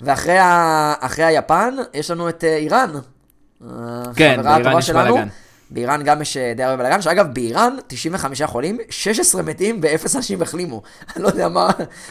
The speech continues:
Speaker 1: אולי הם כבר מנצלים את זה, אבל הדרך כבר, אה, מנקים את האוכלוסייה, אני לא יודע. אולי במקרה כל מי שחולה הוא אנשים שמתנגדים למשטר, אני לא יודע. ותשמע, אנחנו גם, אה, עלינו סוף סוף על המפה, אבל, אה, גם עלינו על המפה מעליב כזה,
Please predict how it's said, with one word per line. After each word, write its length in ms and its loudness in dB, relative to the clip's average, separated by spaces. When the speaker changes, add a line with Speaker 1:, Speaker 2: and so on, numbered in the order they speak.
Speaker 1:
אולי 120 2
הם 60 2
כבר 100 2
מנצלים 420 -2
את 80 -2
זה, 80 0
אבל 160 2
הדרך 280 0
כבר, 220 -2
אה, 100 -2
מנקים 320 -8
את 40 -12
האוכלוסייה, 640 -2
אני 80 -8
לא 60 -4
יודע. 300 -2
אולי 160 4
במקרה 280 0
כל 120 0
מי 60 0
שחולה 520 2
הוא 240 4
אנשים 240 -8
שמתנגדים 340 -8
למשטר, 580 -8
אני 80 -14
לא 60 -10
יודע. 200 -10
ותשמע, 540 0
אנחנו 300 -8
גם, 220 0
אה, 160 -2
עלינו 200 -4
סוף 160 -10
סוף 160 -12
על 100 0
המפה, 280 -2
אבל, 200 -10
אה, 60 -6
גם 240 0
עלינו 240 0
על 60 2
המפה 220 2
מעליב 360 2
כזה, 200 -2